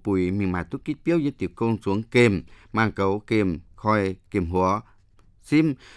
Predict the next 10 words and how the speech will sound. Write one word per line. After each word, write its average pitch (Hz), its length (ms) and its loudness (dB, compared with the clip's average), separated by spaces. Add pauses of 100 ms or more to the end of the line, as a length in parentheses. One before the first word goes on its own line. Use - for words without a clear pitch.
(120)
ừm, 165 200 0
dấu 117 120 2
vải, 87 280 0 (160)
kềm 98 280 0
xuống, 90 300 -4 (320)
chùm 110 240 2
kiểu 101 200 0
chiến 151 200 -4
tẩy 82 200 -4
tàu, 85 360 -4